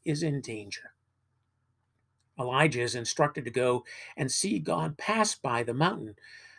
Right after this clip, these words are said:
but God was not in the storm or the earthquake or the fire. Instead, God was in the gentle breeze.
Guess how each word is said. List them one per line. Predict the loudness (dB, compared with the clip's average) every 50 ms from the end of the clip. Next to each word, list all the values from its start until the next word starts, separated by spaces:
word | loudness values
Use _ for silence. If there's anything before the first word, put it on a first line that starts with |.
| -14 _
but | -12 -6
God | 0 2 2 2 4
was | 4 2 2 2
not | 2 4 4 4
in | 4 4
the | 2 2
storm | 2 2 0 -2 -2 -2 -4 -2 -2 -2 2
or | 4 4 6
the | 6 6 6
earthquake | 6 6 6 4 2 4 4 4 4 4 2
or | 0 0
the | 0 0
fire. | -4 0 2 2 2 2 0 -2 -6 -10 -20 _ _ _ _ _ _ _ _ _ _ _ _ _ _ _ _ _
Instead, | _ -10 -8 -8 0 2 4 4 6 4 4 2 0 -4 -6 -10 -14 _ _ _ _ _ _ _ _ _ _ _
God | _ -12 -10 -10 -8 -4
was | -4 -4 -2 -2
in | -4 -4
the | -4 -6
gentle | -8 -8 -12 -8 -6 -8 -4
breeze. | 0 2 2 2 2 -2 -8 -14 -16 -16 -14 -14 -18